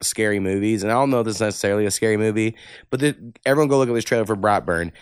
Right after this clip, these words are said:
It's basically like, imagine if Superman landed, you know, in Kansas, like he does, and then at, like, eight years old, he gets mad and breaks a kid's hand, and then everyone's like, "Something's wrong with this kid. They got powers."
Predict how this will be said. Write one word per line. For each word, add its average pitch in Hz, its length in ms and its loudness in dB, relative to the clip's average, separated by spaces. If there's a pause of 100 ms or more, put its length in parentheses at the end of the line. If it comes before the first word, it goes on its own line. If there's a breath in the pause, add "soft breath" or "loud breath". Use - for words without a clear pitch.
(320 soft breath)
It's 120 200 -2
basically 156 400 2
like, 123 320 2
imagine 120 680 0
if 104 500 -2
Superman 113 480 0
landed, 104 340 -2
you 110 60 -4
know, 101 140 -2
in 110 80 -4
Kansas, 87 500 -6
like 87 160 -8
he - 80 -8
does, 80 340 -8 (320 loud breath)
and 107 160 -2
then 113 120 2
at, 110 100 0
like, 107 220 2
eight 135 220 0
years 117 300 0
old, 104 400 2
he 104 100 -2
gets 101 260 -4
mad 101 400 0
and 92 320 -6
breaks 104 300 0
a 98 60 -4
kid's 95 280 -4
hand, 90 460 -4 (300 soft breath)
and 101 140 -2
then 104 100 0
everyone's 98 320 -2
like, 90 140 -4
"Something's 101 360 0
wrong 95 320 2
with 87 120 -6
this 90 240 -4
kid. 82 400 -2
They 95 140 0
got 82 300 -4
powers." 85 600 -2